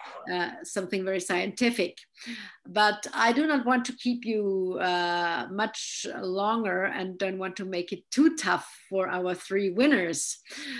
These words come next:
Um, and let me start, uh, with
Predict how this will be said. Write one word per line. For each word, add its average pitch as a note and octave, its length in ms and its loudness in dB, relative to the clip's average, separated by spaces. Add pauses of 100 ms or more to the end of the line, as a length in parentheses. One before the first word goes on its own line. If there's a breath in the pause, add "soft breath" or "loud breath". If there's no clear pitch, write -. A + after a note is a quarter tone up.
(180 loud breath)
Um, F#3 840 -2
and G3 160 -2
let G#3+ 220 0
me C4 100 6
start, A3+ 560 4 (260)
uh, F#3+ 400 0
with G#3 240 0